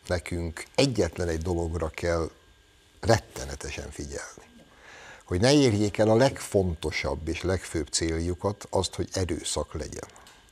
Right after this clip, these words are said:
Azért provokálnak mindenkit. Azért provokálták a parlamentben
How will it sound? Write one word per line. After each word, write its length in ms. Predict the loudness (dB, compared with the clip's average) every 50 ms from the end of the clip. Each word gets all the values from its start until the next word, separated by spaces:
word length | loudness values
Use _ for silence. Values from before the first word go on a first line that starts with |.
| -20 -20 -20 -20 -20 -20 _ _ _
Azért 300 | 0 4 6 6 4 6
provokálnak 600 | 4 4 4 4 2 4 6 6 6 6 4 4
mindenkit. 720 | 2 2 4 2 0 -2 -6 -8 -10 -12 -14 _ -20 -20 -20 _ _ _ -20 -20 -20 -18 -16 -14 -14 -14 -14 -14 -2
Azért 280 | 0 4 6 6 6 6
provokálták 760 | 6 6 6 6 4 6 4 4 4 4 2 0 0 0 -2
a 40 |
parlamentben 840 | 0 4 4 4 6 4 2 2 2 0 -2 -4 -4 -4 -4 -4 -4